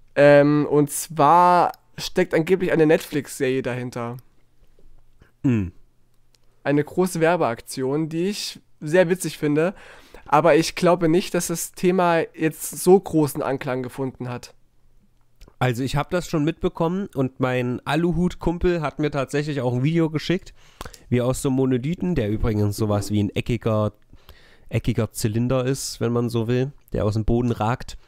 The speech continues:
Speaker 2: der klappt
Speaker 1: Mhm.
Speaker 2: auf und dann kommt ein tanzender Trump raus. Ich weiß nicht, ob das
Speaker 1: Ach,
Speaker 2: dann
Speaker 1: witzig.
Speaker 2: seine, seine Art war, mit diesem Thema abzuschließen, weil ich ihn doch ein bisschen überzeugt habe. In meiner Wahrnehmung ist das auf jeden Fall so.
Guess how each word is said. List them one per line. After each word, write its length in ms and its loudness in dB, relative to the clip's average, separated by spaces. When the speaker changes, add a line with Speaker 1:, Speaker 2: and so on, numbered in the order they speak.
Speaker 2:
der 140 2
klappt 300 2
Speaker 1:
Mhm. 60 -2
Speaker 2:
auf 300 0
und 100 2
dann 220 -2
kommt 260 -4
ein 60 -4
tanzender 460 0
Trump 380 -4
raus. 360 -6
Ich 120 -6
weiß 180 0
nicht, 80 2
ob 100 -2
das 140 -2
Speaker 1:
Ach, 40 -6
Speaker 2:
dann 120 0
Speaker 1:
witzig. 80 -2
Speaker 2:
seine, 560 0
seine 320 0
Art 280 -2
war, 240 0
mit 180 -2
diesem 220 -2
Thema 260 0
abzuschließen, 580 -4
weil 120 2
ich 80 -2
ihn 80 0
doch 140 0
ein 80 -4
bisschen 260 -2
überzeugt 500 -4
habe. 340 -2
In 100 2
meiner 280 2
Wahrnehmung 440 0
ist 180 -2
das 140 0
auf 140 -2
jeden 180 -2
Fall 240 -2
so. 280 0